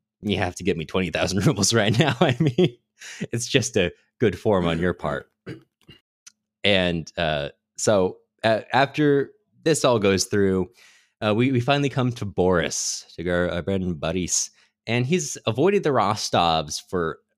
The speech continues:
near on four years now, since the beginning of the book. Uh, he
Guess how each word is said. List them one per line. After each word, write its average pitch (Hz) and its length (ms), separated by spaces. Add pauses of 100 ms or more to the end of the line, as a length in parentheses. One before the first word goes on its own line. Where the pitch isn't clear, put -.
(140)
near 139 360
on 113 200
four 98 240
years 82 280
now, 71 180
since 120 240
the - 80
beginning 95 360
of 80 60
the 76 60
book. 80 320 (320)
Uh, 80 160
he 101 500